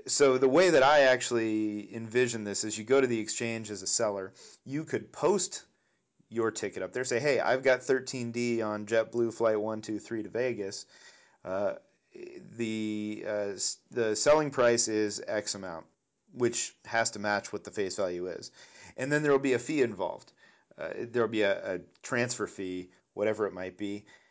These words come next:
And the airlines could look at that. I mean, if, if they want, you know, they could have a small amount that would go to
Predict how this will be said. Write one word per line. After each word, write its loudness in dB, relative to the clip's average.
And -4
the 0
airlines 2
could -2
look 0
at -4
that. 6
I -4
mean, -2
if, -6
if -8
they 4
want, 2
you -8
know, 2
they 2
could -2
have 2
a -6
small 2
amount 0
that -4
would -10
go 2
to -4